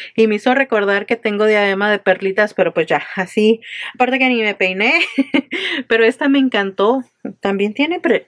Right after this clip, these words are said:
perlitas y corazones. Me encantó. No está muy grande ni muy gruesa, eh, y está perfecta para mis gustos. Me gustó muchísimo. Eh, ¿qué más? Tenemos accesorios, aretes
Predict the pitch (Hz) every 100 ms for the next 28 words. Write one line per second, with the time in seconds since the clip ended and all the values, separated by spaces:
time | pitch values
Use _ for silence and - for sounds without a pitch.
0 | _ 190 185 185 190 190 220 - - _
1 | _ _ _ _ _ _ _ _ _ _
2 | - 196 - 160 143 156 131 143 - -
3 | 180 202 208 - 190 185 165 165 - 143
4 | 202 233 - 311 320 269 247 240 247 247
5 | 226 202 208 190 180 185 240 277 - -
6 | 196 - 185 185 185 180 175 175 160 175
7 | 170 - 170 165 - 135 - - 170 165
8 | 165 165 160 147 - - - 156 151 -
9 | 160 170 - 277 269 285 277 285 - -
10 | - - - - 202 190 202 185 - -
11 | - - 202 196 202 240 277 - - 208
12 | - 165 160 - 151 165 214 302 - -
13 | - - - - - 220 202 214 - 330